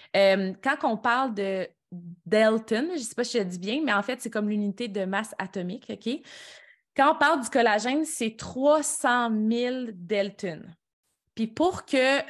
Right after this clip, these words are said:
cette molécule-là soit assimilée, on parle de moins de cinq mille Dalton. Fait qu'on parle quand même de trois cent mille à cinq mille. Fait qu'il faut qu'on fragmente, euh, la protéine. Euh, puis c'est comme ça qu'on appelle hydrolysé. Tu sais, quand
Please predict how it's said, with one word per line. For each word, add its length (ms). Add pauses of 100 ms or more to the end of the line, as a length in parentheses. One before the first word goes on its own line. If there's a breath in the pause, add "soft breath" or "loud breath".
(160)
cette 260
molécule-là 560
soit 460
assimilée, 760
on 180
parle 520
de 140
moins 480
de 120
cinq 400
mille 400
Dalton. 640 (460)
Fait 100
qu'on 160
parle 240
quand 100
même 180
de 100
trois 280
cent 220
mille 180
à 120
cinq 260
mille. 200
Fait 120
qu'il 80
faut 120
qu'on 180
fragmente, 920 (560 loud breath)
euh, 160
la 160
protéine. 800 (460 loud breath)
Euh, 240
puis 140
c'est 180
comme 160
ça 140
qu'on 180
appelle 560
hydrolysé. 600
Tu 180
sais, 100
quand 140